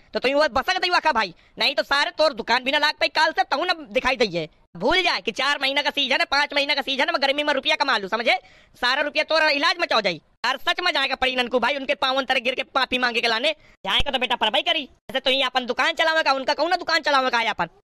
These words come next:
यार कलुआ की इज्जत का, का हुई यार? फिर अगर मैं उनके पावन तरह गिर के माफी मांगियो तो? देख यार, अगर ता इज्जत का सोचिए तो धंधा पानी ना कर पाइए, और इज्जत का थोड़ी देर के लाने अगर तब भूल जास, तो तक काल के दिन राजा बन जाइए। समझ में आ गया ना? यहाँ के मारे कहा तू जा बेटा जा,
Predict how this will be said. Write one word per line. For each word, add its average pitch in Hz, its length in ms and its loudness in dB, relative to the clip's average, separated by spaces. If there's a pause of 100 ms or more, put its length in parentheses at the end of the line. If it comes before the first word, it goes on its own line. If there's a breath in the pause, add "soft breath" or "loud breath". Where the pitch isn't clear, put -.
यार 208 160 2
कलुआ 233 320 0
की 262 180 0
इज्जत 240 260 -2
का, 302 100 -4
का 277 140 0
हुई 247 180 2
यार? 247 240 0
फिर 302 100 2
अगर 302 180 2
मैं 302 100 2
उनके 302 200 2
पावन 294 300 2
तरह 302 200 2
गिर 269 140 0
के 302 80 0 (120)
माफी 277 220 2
मांगियो 294 280 2
तो? 330 140 4 (380 soft breath)
देख 302 120 -4
यार, 220 180 2
अगर 254 140 2
ता 302 120 0
इज्जत 262 320 -2
का 320 60 -2
सोचिए 240 300 -2
तो 320 80 -2
धंधा 277 220 0
पानी 277 220 -2
ना 262 60 2
कर 233 140 0
पाइए, 170 280 -6 (320 soft breath)
और 208 80 0 (220)
इज्जत 269 360 -2
का 330 60 0
थोड़ी 302 180 4
देर 320 140 2
के 311 80 0
लाने 302 140 4
अगर 311 120 0
तब 302 120 -4
भूल 269 200 2
जास, 302 200 2 (300 soft breath)
तो 233 60 -10
तक 269 140 0
काल 302 180 2
के 285 80 -4
दिन 285 140 -2
राजा 269 300 0
बन 285 140 2
जाइए। 175 280 -4 (160)
समझ 240 160 -4
में 247 120 0
आ 294 100 4
गया 269 80 -2
ना? 320 140 2 (180)
यहाँ 240 200 2
के 294 80 -2
मारे 277 160 2
कहा 254 140 2
तू 269 100 0
जा 262 160 2
बेटा 269 200 0
जा, 240 160 2